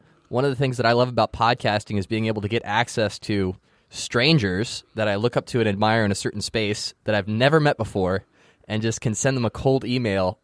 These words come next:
and then get, like, an hour of their time.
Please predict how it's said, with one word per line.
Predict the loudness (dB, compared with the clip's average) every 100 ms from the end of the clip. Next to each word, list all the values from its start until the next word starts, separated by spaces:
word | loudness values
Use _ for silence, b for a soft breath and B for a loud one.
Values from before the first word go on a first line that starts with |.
| _ _ _ _ -6
and | -4 0
then | -2
get, | 0 -2
like, | 0 -2
an | 0
hour | 4 4 4 2
of | -2
their | -4
time. | -2 -2 -2 -4 -12